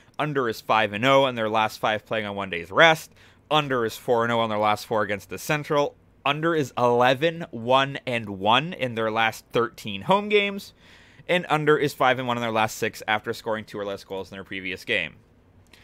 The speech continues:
Now, okay, under is also three one and one the last five times these teams have met. That is your analysis for that game. Under six goals. We've got that for minus one oh six at FanDuel. I like the push potential if it's,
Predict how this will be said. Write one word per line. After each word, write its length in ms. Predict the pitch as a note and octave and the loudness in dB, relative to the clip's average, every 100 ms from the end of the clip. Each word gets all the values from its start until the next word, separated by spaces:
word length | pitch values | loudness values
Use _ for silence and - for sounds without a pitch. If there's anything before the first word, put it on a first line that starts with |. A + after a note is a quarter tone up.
| - _ - | -20 _ -4
Now, 280 | G2+ F#2 F#2 | 0 0 0
okay, 380 | - F#2 A#2+ - | 0 0 -2 -2
under 260 | A2 A2+ A2+ | -4 -2 -2
is 80 | A2 | 0
also 300 | G2 - A#2 | 0 0 -4
three 200 | - G#2 | -4 -4
one 140 | G#2+ | -4
and 140 | A#2 G#2 | -4 -4
one 100 | G#2 | -4
the 80 | |
last 300 | G2 F#2 - | -2 -2 -4
five 200 | G2+ F#2+ | -6 -6
times 320 | - G2 G2 G2+ | -6 -8 -8 -12
these 160 | G#2 | -16
teams 280 | - A#2 G#2 | -14 -14 -14
have 120 | G#2+ | -12
met. 280 | C3 E3 E3 - | 0 2 2 2
That 180 | E3+ G3+ | 4 4
is 140 | D#3+ | 2
your 140 | C3+ | 0
analysis 640 | B2 B2 A#2 A#2 - A#2 - | 2 4 4 2 -4 -8 -6
for 160 | A#2+ | -4
that 300 | A#2 D3+ D#3+ | 6 6 6
game. 380 | A#2+ G#2+ A2 A2+ - - - | 2 2 2 -2 -18 -8 2
Under 460 | F3 G3 D3 C#2+ - - - - | 4 6 2 2 4 4 4 -4
six 400 | - E3+ F3 - | -4 -2 -2 -2
goals. 500 | D3 C3 C3 B2+ - - - | 2 4 2 0 -10 -20 -14
We've 180 | C3 C3 | -6 -4
got 220 | C#3 C3+ | 0 0
that 240 | C#3 C3 - | 2 0 -2
for 460 | - B2+ B2 B2 - _ | -4 0 2 0 -4 _
minus 460 | G#2+ A#2 B2+ C3+ - | -6 -2 -2 -4 -4
one 180 | A#2+ A#2+ | -4 -4
oh 80 | A2+ | -6
six 300 | - A#2 G#2+ | -6 -4 -4
at 180 | - | -4
FanDuel. 540 | E3+ F3 E3+ F3 D#3+ D#3+ - _ | -2 -2 0 2 2 0 -12 _
I 120 | - A#2 | -4 -2
like 260 | A#2 A2+ | -2 -6
the 60 | G2+ | -6
push 260 | - D#3+ - | -2 -2 -2
potential 560 | D3 D#3 D3 D#3+ D3+ | -2 -2 -2 0 0
if 180 | B2 - | 0 -4
it's, 300 | G2 - | -12 -12